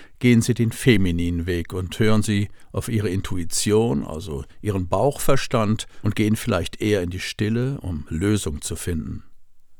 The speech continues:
Ich glaube, das größte Problem ist, dass Femininität mit Weichheit oder Schwäche assoziiert wird.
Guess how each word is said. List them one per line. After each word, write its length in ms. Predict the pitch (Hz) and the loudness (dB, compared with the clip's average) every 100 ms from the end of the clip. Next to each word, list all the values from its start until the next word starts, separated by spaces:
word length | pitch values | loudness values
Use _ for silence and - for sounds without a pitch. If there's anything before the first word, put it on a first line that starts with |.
| - - | -20 -16
Ich 120 | - - | -12 -2
glaube, 380 | 127 147 147 | 0 2 0
das 220 | 113 92 - | -2 -2 2
größte 380 | 120 139 - | 4 4 2
Problem 480 | 131 143 131 101 95 | 0 2 4 2 2
ist, 180 | 98 - | 0 -2
dass 100 | 90 | -2
Femininität 960 | - 131 123 113 113 104 113 98 - | 4 6 6 6 6 4 2 0 0
mit 200 | 90 - | -4 -4
Weichheit 640 | 92 90 104 - 113 117 - | -2 0 -2 -4 -4 -4 -4
oder 320 | 113 113 110 | -2 0 -2
Schwäche 460 | - - - - - | -4 -6 -6 -4 -4
assoziiert 680 | 92 92 - 76 85 - | -4 -4 -4 -2 -2 -2
wird. 320 | 90 87 - | -2 -2 -4